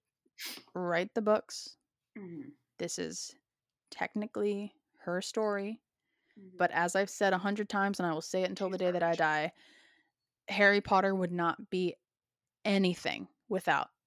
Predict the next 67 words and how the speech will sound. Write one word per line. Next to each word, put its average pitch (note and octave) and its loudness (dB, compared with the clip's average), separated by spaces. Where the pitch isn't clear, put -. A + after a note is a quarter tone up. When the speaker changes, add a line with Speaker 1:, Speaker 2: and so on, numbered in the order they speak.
Speaker 1:
the F3+ -2
fans D3 -2
and F#3+ -2
the - 0
Speaker 2:
Mm-hmm. C4+ -8
Speaker 1:
people F3+ -2
that F3 -2
made F3 -2
Speaker 2:
Mm-hmm. - 0
Speaker 1:
it - -8
come D#3 -6
to - -6
life. - -6
Speaker 2:
Mm-hmm. - -20
Speaker 1:
Because, F3+ 2
you G3 0
know, E3+ 0
she C4 0
could, C#4 4
she - -6
could - 6
have A3 6
written F#3 4
seven E3+ 0
books E3 0
all D#3 0
she - -6
wanted, F3+ 6
but A3 2
if G3+ -2
the - -16
first D#4+ 4
movie B3+ 4
Speaker 2:
Mm-hmm. C#4 -2
Speaker 1:
flopped, F3 4
there A3 6
would G#3+ 6
be G#3+ 2
no G3+ 6
more F3 0
Speaker 2:
Yeah. E3+ -4
Speaker 1:
movies. - -6
Speaker 2:
Nope. - -12
Speaker 1:
Just G3+ 0
look A3 6
at, G#3 4
I'm F#3+ 0
not E3+ 0
trying F3 -2
to, - -10
like, E3 -2
kinda D#3 -2
shit - 2
on D#3+ 2
it, D3+ -2
but - 0
just G#3 -2
look A3 6
at G3+ 0
the G3+ 2
Amazing F#3 4
Spider-Man F#3 4
series C3+ -6
with F#3+ 0
Andrew F3 0
Garfield. F3 2
Speaker 2:
Yeah. - -8